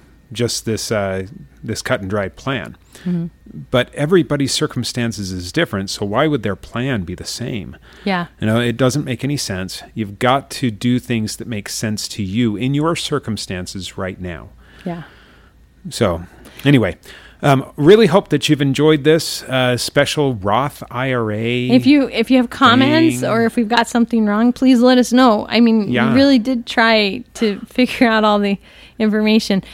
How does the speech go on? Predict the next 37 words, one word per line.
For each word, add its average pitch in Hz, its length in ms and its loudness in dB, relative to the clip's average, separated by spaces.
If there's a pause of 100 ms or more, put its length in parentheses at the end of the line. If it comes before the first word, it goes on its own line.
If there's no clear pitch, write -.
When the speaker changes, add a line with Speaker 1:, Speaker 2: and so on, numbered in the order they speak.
(180)
Speaker 2:
This 247 160 6
is 302 160 2
more 277 180 8
about, 233 260 6
hey, 226 140 4
if 185 100 0
you 208 120 4
wanna 220 180 4
trade 202 480 0
your 180 140 -2
Roth 180 260 4
I 185 140 2
R 175 120 0
A 180 280 -2
and 175 500 -4
you 196 80 -2
don't 190 140 -2
wanna 180 200 -2
have, 165 380 -4
like, 170 280 -6 (260)
a 175 80 -8
lot 180 180 -2
of 175 140 -4
overhead 196 560 0
or, 180 280 -4
or 180 140 -4
things, 190 360 0
or 185 40 0
you, 185 320 -2
you 180 220 -4
have 175 160 -6
a - 20 -6
small 180 320 0
account, 180 420 -4 (360)
there 202 220 4
are 180 200 4
platforms 196 720 0